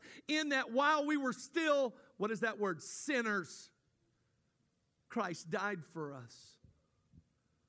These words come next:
So we were without strength. We were ungodly and sinners. That means continually doing what God said not to do, and by nature separated from God. And this is what he says, "In that state,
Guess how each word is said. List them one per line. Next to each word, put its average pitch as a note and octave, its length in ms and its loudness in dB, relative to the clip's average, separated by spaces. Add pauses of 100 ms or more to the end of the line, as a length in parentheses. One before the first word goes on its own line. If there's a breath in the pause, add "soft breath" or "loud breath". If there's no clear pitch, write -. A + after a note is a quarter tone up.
(420 soft breath)
So E4 220 -2
we D4+ 140 2
were C#4+ 120 0
without D4+ 520 0
strength. C#4 400 -2
We D#4+ 100 2
were D4+ 180 2
ungodly D4 680 0
and C#4 160 -2
sinners. C#4 440 -2
That C4 140 -2
means C#4 220 -6
continually D4+ 800 -2
doing B3+ 540 -2 (200 loud breath)
what A#3 200 2
God C#4+ 300 0
said B3 280 -4
not D4 300 2 (160)
to C4 80 0
do, G3 500 2 (360 loud breath)
and C4+ 200 0
by C#4+ 220 4
nature C#4 680 -2
separated B3 840 -2
from B3 220 -2
God. G#3+ 420 2
And A3 240 -2
this D4+ 240 -2
is A3+ 160 -6
what C#4+ 160 2
he C4+ 100 -4
says, G#3+ 640 0 (280 loud breath)
"In F#4+ 240 2 (100)
that F#4+ 320 0
state, D4 720 -2